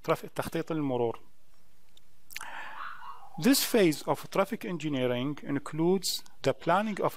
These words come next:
traffic facilities، يضمن كيفية التخطيط، يعني الت-، التفكير للأمام ب-، لإنشاء، آه، منشآت مرورية بحيث تتوالم أو تتناسب مع التطور الحجم المروري المتوقع مستقبلًا.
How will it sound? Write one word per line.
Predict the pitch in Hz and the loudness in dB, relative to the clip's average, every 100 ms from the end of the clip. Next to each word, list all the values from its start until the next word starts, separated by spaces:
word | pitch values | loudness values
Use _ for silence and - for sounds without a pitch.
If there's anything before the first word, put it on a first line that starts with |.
| - | 2
traffic | 180 214 - | 2 2 -2
facilities، | 165 - 120 117 - 123 143 - - - - - - - 156 | 0 0 0 -2 -2 0 0 -2 -8 -10 -10 -10 -10 -4 2
يضمن | 139 160 160 | 2 2 0
كيفية | - - 160 - | -2 0 2 2
التخطيط، | - - - 147 156 - | 0 -2 -2 0 0 2
يعني | 123 123 | -2 -2
الت-، | - | -4
التفكير | 127 - - - - 175 147 135 | -6 -4 -2 -2 0 2 4 4
للأمام | 151 151 135 139 143 143 - - - - - - | 4 4 4 4 4 2 -4 -10 -10 -10 -10 -4
ب-، | 139 | 2
لإنشاء، | 135 - 127 143 135 - - 160 156 - - - - - - | 2 2 2 0 0 -2 2 4 4 0 -10 -16 -14 -12 -4
آه، | 120 120 117 | 0 0 0
منشآت | 127 120 - - 156 160 - | -4 -4 0 2 4 2 -2
مرورية | 147 139 131 127 127 131 131 - - - - - | -2 0 0 2 4 4 4 -4 -10 -10 -8 -2
بحيث | 135 151 | -2 -2
تتوالم | - 143 151 156 175 151 151 | -2 0 2 4 6 4 2
أو | 156 | 0
تتناسب | 123 135 139 156 151 160 139 | -4 0 4 4 4 2 4
مع | 135 | 2
التطور | 120 - - 170 160 139 | 0 -2 0 2 4 2
الحجم | - 143 135 139 | 2 -2 -2 -4
المروري | 135 131 131 135 131 139 - - - - - - | -2 -2 0 2 2 0 -4 -14 -12 -12 -10 -4
المتوقع | 139 123 - 135 139 - 135 - | 0 0 4 4 4 4 -2 -2
مستقبلًا. | - 139 - 113 107 | -6 -4 -2 -2 -4